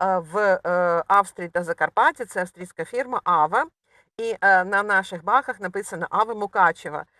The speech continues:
І в мене така асоціація «Аве Цезарь, йдущий на смерть, вітаю тебе», да? І <laughs> я так жартома,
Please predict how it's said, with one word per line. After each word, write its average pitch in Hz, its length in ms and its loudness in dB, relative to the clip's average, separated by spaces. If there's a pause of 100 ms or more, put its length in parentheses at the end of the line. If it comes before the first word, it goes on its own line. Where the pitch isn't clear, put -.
(220)
І 226 140 -4
в 202 60 -6
мене 220 200 0
така 185 220 0
асоціація 196 800 0
«Аве 165 280 -2
Цезарь, 247 580 0 (280)
йдущий 196 460 -6
на 180 140 -4
смерть, 214 380 -6 (360)
вітаю 214 560 4
тебе», 156 320 -2
да? 190 280 0 (320)
І 202 60 -6
<laughs> 233 460 2
я 220 140 2
так 208 180 -4
жартома, 220 500 0